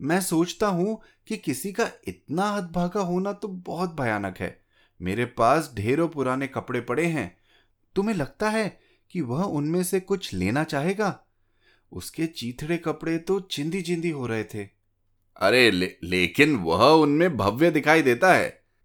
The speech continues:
ट्रेवर ने कहा। "फ्रॉक कोट में तो कभी भी उसकी तस्वीर मैं नहीं बनाने वाला था। जिन्हें तुम चीथड़े कहते हो, मेरे लिए रोमांस है। जो तुम्हें दरिद्रता दिखाई देती है,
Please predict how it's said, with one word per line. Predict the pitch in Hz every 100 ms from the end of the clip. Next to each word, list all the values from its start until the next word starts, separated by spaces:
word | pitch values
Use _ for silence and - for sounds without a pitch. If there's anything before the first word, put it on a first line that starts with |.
| -
ट्रेवर | 95 95
ने | 95 92
कहा। | 82 82 - _ _ _ _ _ _ _
"फ्रॉक | - - 180 196 -
कोट | 185 180
में | 185 196
तो | 196
कभी | - 131 185
भी | 202
उसकी | - 185
तस्वीर | 160 143 170 170
मैं | 151 180
नहीं | 139 196
बनाने | 226 196 165
वाला | 131 104
था। | 92 90 - _ _ _ _ _ -
जिन्हें | 90 92 120 120
तुम | 139
चीथड़े | 143 - 117 127 139
कहते | 151 135 107 123
हो, | 113 180 190 - _ -
मेरे | 82 101 117 117
लिए | 110 156
रोमांस | 151 107 113 131 127 113
है। | 170 156 87 _ _ _ -
जो | 90 95
तुम्हें | 107 107 123 123
दरिद्रता | 98 123 147 170 170 180
दिखाई | 165 175 175
देती | 175 175 185
है, | 190 190 -